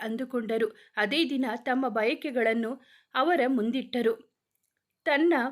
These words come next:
ಮನೆಯಲ್ಲಿ ಮದುವೆಯ ಬಗ್ಗೆ ಇದುವರೆಗೂ ಪ್ರಸ್ತಾಪವಾಗಿರಲಿಲ್ಲ. ಅಚಾನಕ್ಕಾಗಿ ಭೂಮಿಯ ತಂದೆ, "ಒಳ್ಳೆ ಸಂಬಂಧ ಭೂಮಿ, ಶ್ರೀಮಂತ ಕುಟುಂಬ, ಒಬ್ಬನೇ ಮಗ, ಒಳ್ಳೆ ಜನರು, ನಿನ್ನ ಒಪ್ಪಿಗೆ ಇದ್ರೆ ಅವರಿಗೆ ವಿಷಯ ಮುಟ್ಟಿಸೋಣ, ಏನಂತೀಯ?"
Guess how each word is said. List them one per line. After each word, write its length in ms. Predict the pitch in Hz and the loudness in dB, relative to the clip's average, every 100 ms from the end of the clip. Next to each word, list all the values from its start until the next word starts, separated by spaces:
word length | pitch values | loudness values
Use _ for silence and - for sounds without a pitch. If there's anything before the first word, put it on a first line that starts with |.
| - 240 | -6 -4
ಮನೆಯಲ್ಲಿ 520 | 233 302 359 285 294 | 0 4 4 2 2
ಮದುವೆಯ 560 | 247 208 269 311 285 | 2 0 0 -2 0
ಬಗ್ಗೆ 340 | 220 220 214 262 | 0 -2 -2 -4
ಇದುವರೆಗೂ 720 | 254 226 320 320 269 254 247 | -4 -4 0 0 0 -2 -6
ಪ್ರಸ್ತಾಪವಾಗಿರಲಿಲ್ಲ. 1300 | 247 226 214 - 302 294 240 220 208 226 214 220 220 - - - - | -6 -8 -6 -4 -2 0 0 0 0 -2 -2 -2 -2 -2 -6 -8 -2
ಅಚಾನಕ್ಕಾಗಿ 800 | 240 - 349 349 349 339 277 311 | -2 0 2 2 0 0 0 -2
ಭೂಮಿಯ 500 | 240 254 302 294 247 | -2 -2 -2 -2 -2
ತಂದೆ, 400 | 247 226 262 247 | -2 -2 -2 -2
"ಒಳ್ಳೆ 320 | 240 277 302 | -2 -2 -4
ಸಂಬಂಧ 460 | - 214 208 262 254 | -6 -6 -2 0 0
ಭೂಮಿ, 420 | 214 214 226 285 - _ _ | 0 0 0 -4 -12 _ _
ಶ್ರೀಮಂತ 480 | - 349 381 320 247 240 | -2 0 2 2 -2 -6
ಕುಟುಂಬ, 340 | 208 240 233 220 - | -6 -4 -4 -4 -4
ಒಬ್ಬನೇ 360 | 214 214 311 269 | -4 0 0 0
ಮಗ, 240 | 233 180 196 - | -4 -6 -8 -4
ಒಳ್ಳೆ 300 | 240 269 320 | -2 0 0
ಜನರು, 480 | 214 220 208 214 - - - 277 | 0 -2 0 0 -2 -14 -12 -2
ನಿನ್ನ 240 | 330 339 277 | 2 2 2
ಒಪ್ಪಿಗೆ 420 | 214 202 302 320 294 | -4 -4 -2 -2 0
ಇದ್ರೆ 220 | 220 214 | 0 -2
ಅವರಿಗೆ 420 | - 208 220 254 | -2 -2 -2 -4
ವಿಷಯ 380 | 196 190 285 277 | -6 -6 -4 -4
ಮುಟ್ಟಿಸೋಣ, 560 | 214 - 233 - 214 202 | -4 -8 -10 -4 -2 -2
ಏನಂತೀಯ?" 560 | 214 247 302 247 226 | -2 0 0 -2 -2